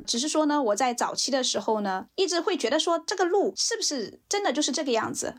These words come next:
应该说是在早期的时候，甚至我父母所给我灌输的概念，其实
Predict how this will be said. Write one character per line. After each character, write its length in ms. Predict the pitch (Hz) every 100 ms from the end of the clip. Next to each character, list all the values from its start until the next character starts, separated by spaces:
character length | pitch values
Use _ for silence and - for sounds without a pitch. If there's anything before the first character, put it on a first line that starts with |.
| _
应 100 | -
该 120 | 302
说 140 | 330 320
是 120 | 320
在 140 | 294
早 160 | 247 202
期 140 | -
的 100 | 262
时 140 | 233 226
候， 180 | 220 208
甚 220 | 247 233
至 260 | 233 208 -
我 100 | 190
父 180 | 202 294
母 140 | 202
所 180 | 202 208
给 120 | 202 220
我 100 | 196
灌 180 | 226
输 140 | 220 226
的 40 |
概 160 | 214 214
念， 180 | 208 196
其 180 | - 220
实 240 | 220 214